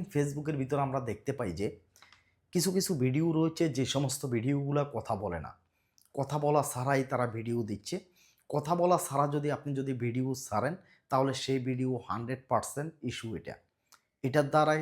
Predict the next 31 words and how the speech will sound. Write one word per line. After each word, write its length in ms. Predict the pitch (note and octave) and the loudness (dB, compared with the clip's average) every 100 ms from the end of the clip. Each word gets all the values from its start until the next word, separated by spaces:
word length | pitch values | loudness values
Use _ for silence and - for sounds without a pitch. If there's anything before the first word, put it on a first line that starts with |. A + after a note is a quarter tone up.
| C#3+ | 0
যাদের 200 | A#2 C#3 C#3+ | -2 0 2
মনিটাইজেশন 420 | C3 A#2 A2+ C#3 B2 | 0 0 -2 -4 0
রয়েছে, 360 | A#2+ D3 D3 B2 C#3 - _ _ _ _ _ D3 | 2 2 2 -4 -6 -12 _ _ _ _ _ 0
তাদের 180 | E3 G3+ | 4 6
মনিটাইজেশন 400 | F#3+ D#3+ D3+ F3 E3 | 6 4 2 0 0
তো 40 | F3 - | 0 0
চলেই 280 | B2+ C3 G3 F3+ | 2 6 6 6
যাবে। 200 | A2+ G#2+ - - _ _ - | 2 2 -2 -10 _ _ -2
আপনার 280 | C3+ - D#3+ D3 | 0 2 0 -2
যে 80 | D3+ | -2
পেজ 220 | D3 D#3 D3+ D#3+ | 2 2 0 -2
রয়েছে, 240 | D#3+ D#3+ E3 C3 | -2 0 -2 0
এই 80 | B2+ C#3 | -2 2
পেজটা 420 | E3 - - G#2 - - _ _ _ | 0 0 -2 -2 -2 -10 _ _ _
আনপাবলিশড 800 | D#3+ G3 F#3+ - D#3+ D3+ E3 - - | 0 2 0 4 4 6 0 -2 2
হওয়ার 200 | D3+ D3 | 4 4
সম্ভাবনা 480 | C#3+ C3+ A#2 G#2 F#2+ | 2 0 -2 -2 -4
রয়েছে। 340 | E2+ D#2+ - - _ _ _ _ _ _ - | -2 -4 -8 -16 _ _ _ _ _ _ -4
কথা 300 | C#3+ C#3+ D#3+ E3+ | 0 2 4 4
বলা 200 | D#3+ D#3 C#3+ | 4 2 2
ছাড়া 200 | - A2 B2+ | 0 0 0
যদি 140 | C3 B2+ B2 | 0 -4 -6
আপনি 160 | B2+ B2 | -6 -8
যদি 160 | B2+ D3 - _ _ - | -6 -8 -12 _ _ -2
Facebook-এর 460 | C3 B2+ C3 B2+ C3+ | 0 0 0 -2 -2
ভিতরে 220 | C3 C3 B2+ | -2 -2 -2
যদি 140 | B2+ B2+ | -2 -4
ভিডিও 220 | A2+ A#2+ A#2 - | -4 -4 -4 -6
ছাড়েন, 280 | A2 G2+ F#2 _ _ _ _ _ - | -8 -10 -12 _ _ _ _ _ -2
অনেক 140 | E3+ F#3 | 2 4
ভাই 80 | F#3+ | 4